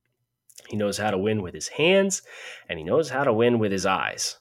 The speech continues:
So he's got a lot of different things that he can do to lie to you as a defensive back, force you to take that hinge step the wrong way,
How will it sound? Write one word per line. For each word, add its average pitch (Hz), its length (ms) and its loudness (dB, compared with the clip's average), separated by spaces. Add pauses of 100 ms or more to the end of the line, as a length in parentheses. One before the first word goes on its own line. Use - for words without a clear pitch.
(320)
So - 140 -4
he's 151 160 0
got 113 160 4
a 98 40 2
lot 120 260 4
of 147 80 0
different 127 300 2
things 117 200 2
that 101 120 -2
he 117 120 0
can 107 140 -4
do 104 140 -2
to 92 120 -2
lie 107 460 4
to 120 180 -6
you 95 160 -4
as 92 140 -8
a 90 40 -14
defensive 101 540 -2
back, 98 260 -2
force - 380 0
you 151 80 0
to 113 100 -2
take 110 280 -4
that 101 240 -2
hinge 117 260 -2
step - 320 -4
the 82 100 -8
wrong 92 360 -4
way, 87 300 -6